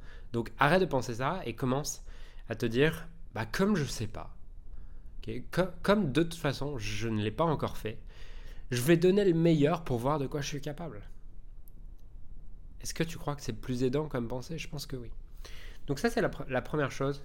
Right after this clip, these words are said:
tu réfléchis trop. La deuxième chose qui est, qui est liée, ok, la deuxième raison, c'est que tu penses trop à toi. Et quand tu penses trop à toi, ben,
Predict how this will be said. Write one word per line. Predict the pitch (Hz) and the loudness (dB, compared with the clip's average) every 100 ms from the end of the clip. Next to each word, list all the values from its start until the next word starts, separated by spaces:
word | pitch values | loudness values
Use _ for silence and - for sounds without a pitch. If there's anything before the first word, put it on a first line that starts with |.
| - | -6
tu | 117 | -4
réfléchis | 110 - - | -4 -6 -8
trop. | - - - - - - - | -10 -10 -12 -12 -8 -8 6
La | 147 | 6
deuxième | 160 220 269 226 147 | 8 6 6 6 4
chose | - 175 196 | 4 2 2
qui | - - 123 | -2 0 2
est, | 113 107 - - - - | 2 0 -4 -8 -10 -6
qui | - 143 | 2 6
est | |
liée, | 143 139 127 143 196 - - 123 | 6 6 4 4 0 -6 -8 -8
ok, | 113 | -2
la | 127 175 123 | -2 0 -2
deuxième | 113 156 196 180 | 2 4 6 4
raison, | 131 123 180 | 2 0 -2
c'est | - | -4
que | - | -4
tu | 139 | 0
penses | 143 147 | 0 0
trop | - 190 180 | -2 2 4
à | 135 | 4
toi. | 113 110 - - - - 147 | 2 -4 -8 -10 -10 -4 -2
Et | |
quand | 143 233 233 | 8 8 8
tu | 170 | 8
penses | 170 147 - | 8 8 4
trop | 143 127 | 6 8
à | 120 | 8
toi, | 131 151 254 202 | 6 6 4 4
ben, | 117 120 117 | 4 6 6